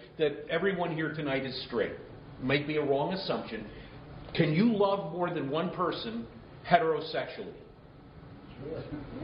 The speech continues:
Speaker 1: Absolutely. You can fall in love with a host of people.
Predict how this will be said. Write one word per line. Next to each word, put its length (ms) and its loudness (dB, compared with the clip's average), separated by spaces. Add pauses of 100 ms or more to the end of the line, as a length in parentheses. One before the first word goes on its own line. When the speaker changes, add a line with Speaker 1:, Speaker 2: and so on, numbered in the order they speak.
(460)
Speaker 1:
Absolutely. 840 8 (480)
You 120 -2
can 180 2
fall 280 6
in 60 0
love 180 8
with 100 -4
a 100 6
host 440 0 (100)
of 100 -6
people. 400 -8